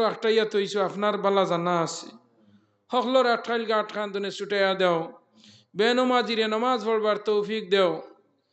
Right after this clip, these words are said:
বেআমল ডে আমলর তৌফিক দেও। নিয়াওলাদিরে আওলাদ দেও। নিরাশ্রয়রে আশ্রয় দেও। বেরোজগারে রুজির তৌফিক দেও। আয় আল্লাহ,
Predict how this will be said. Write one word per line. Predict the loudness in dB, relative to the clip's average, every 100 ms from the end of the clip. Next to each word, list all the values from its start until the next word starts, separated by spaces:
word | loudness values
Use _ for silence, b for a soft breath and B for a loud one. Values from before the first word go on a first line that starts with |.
| _ -2
বেআমল | 2 4 4 4 2
ডে | 0
আমলর | 0 0 0 0
তৌফিক | 0 -2 -2 -4 0
দেও। | 0
নিয়াওলাদিরে | 0 0 2 2 2 0 2 2
আওলাদ | 2 2 0 -2
দেও। | -2 -4
নিরাশ্রয়রে | -2 0 -2 -2 -2 0 0
আশ্রয় | -2 -2 -2 -2
দেও। | 0 -2
বেরোজগারে | -2 -4 -4 -4 -4 -2 -2
রুজির | -4 -6 -6
তৌফিক | -2 -2 -2 -4 0
দেও। | 2 2 -4 -14 -20 -20 b b b b _ _ _
আয় | -2 0
আল্লাহ, | 0 2 2 4 6 6 4